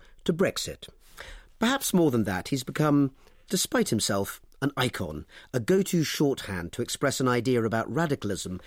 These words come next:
in a context that encompasses the histories of Britain, the former empire,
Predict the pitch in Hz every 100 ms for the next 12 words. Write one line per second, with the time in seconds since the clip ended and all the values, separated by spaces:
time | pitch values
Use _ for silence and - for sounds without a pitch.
0 | - - - 135 - 180 - 117 - 107
1 | 123 113 165 170 107 - 85 - - -
2 | - 117 135 - 113 90 90 156 - 165
3 | 165 - - - 110 - 120 113 139 131
4 | 104 85 87